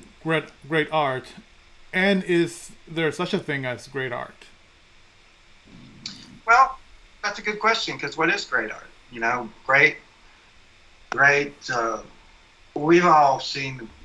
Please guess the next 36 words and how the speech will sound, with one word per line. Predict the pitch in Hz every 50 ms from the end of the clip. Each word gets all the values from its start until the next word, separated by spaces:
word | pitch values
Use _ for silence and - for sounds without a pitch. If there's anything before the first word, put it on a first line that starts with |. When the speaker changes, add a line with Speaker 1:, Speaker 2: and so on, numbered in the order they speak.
| - - - - - -
Speaker 2:
the, | - 127
what | 127 131 -
they | 135 127 -
try | - 143 139 131
to | 127 127
promote | 131 135 131 135 135 135 135 -
to | - 127 120
us | 117 117 120 120 120 117 117 117
and | 117 113
say, | - 127 123 120 117 113
"This | 110 117 113 -
is | 120 113 -
great," | - 120 120 127 127 120 113 113 117 120 117 - - - - - - - - - - - - - 127
and, | 117 110 110 107 - -
and | 110 113
then | 113 113
it's | 113 107 - - 117
like, | 107 110 110 - _ _ _ _ _ - - - - - _ _ _ _ -
"Okay, | 139 - 123 120 120 127
that's | 123 120 117 - -
great. | 120 117 120 131 - -
Well, | 156 151
this | 160 170 165
is | -
great | - - 135 131 143 - -
too. | - - - - - - _ _ _ _ _ _ _ _ _ _ _
That's | - 156 185 -
great." | - - 117 101 - - - - - - _ _ _ _ _ -
You | 123
know, | 120 131 139
so | 139 - 143 143 139 135 120 - - - - - _ _ _ _ _ _
me | 151 147 160 180 185 185 175 165
in | 156
particular, | - 151 - 180 185 175 - 160 143 135 131 127 127 127 - - - _ - 135
uh, | 143 151 147 147
great, | 143 - 160 170 185 190 175 170